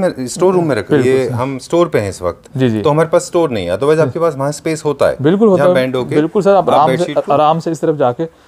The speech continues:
Speaker 2: आप बेडशीट
Speaker 1: अपनी बेडशीट को आराम से बिछा सकते
Speaker 2: बिछा
Speaker 1: हैं,
Speaker 2: सकते हैं।
Speaker 1: है ना?
Speaker 2: जी, बिल्कुल सर।
Speaker 1: ठीक है।
Speaker 2: जी।
Speaker 1: दूसरा, तीसरा जो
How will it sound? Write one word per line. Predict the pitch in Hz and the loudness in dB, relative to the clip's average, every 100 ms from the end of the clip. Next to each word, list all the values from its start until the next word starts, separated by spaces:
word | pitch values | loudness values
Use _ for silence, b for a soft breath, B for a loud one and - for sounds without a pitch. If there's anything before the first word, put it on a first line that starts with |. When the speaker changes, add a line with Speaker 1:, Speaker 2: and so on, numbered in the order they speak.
| b | b
Speaker 2:
आप | 120 | -2
बेडशीट | 113 127 | 0 0
Speaker 1:
अपनी | 147 | 0
बेडशीट | 135 127 - 120 | 0 -2 -2 -6
को | 160 | 0
आराम | 151 117 107 | 0 0 -4
से | 147 | -8
बिछा | 147 120 | -6 -4
सकते | 98 147 | -4 -4
Speaker 2:
बिछा | 131 | -2
Speaker 1:
हैं, | 117 | -2
Speaker 2:
सकते | 98 - | -2 -6
हैं। | 104 | -6
Speaker 1:
है | 120 | -2
ना? | 247 107 135 | -4 -4 -4
Speaker 2:
जी, | 123 | -2
बिल्कुल | 104 95 - | -2 -4 -6
सर। | 90 90 | -8 -4
Speaker 1:
ठीक | 170 190 | -2 0
है। | 123 - | -2 -4
Speaker 2:
जी। | - - - - | -14 -14 -20 -12
Speaker 1:
दूसरा, | 127 135 123 131 | -4 -4 0 -2
तीसरा | 95 - 190 208 202 | -2 -4 0 2 4
जो | 196 185 185 | 2 0 -4